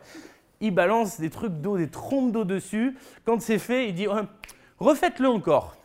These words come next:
Donc <laughs> les autres, ils y arrivent encore, ils se disent, « Mais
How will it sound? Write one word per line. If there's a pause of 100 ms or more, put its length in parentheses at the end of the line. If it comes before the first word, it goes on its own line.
(380)
Donc (100)
<laughs>
les
autres,
ils
y
arrivent
encore,
ils
se
disent, «
Mais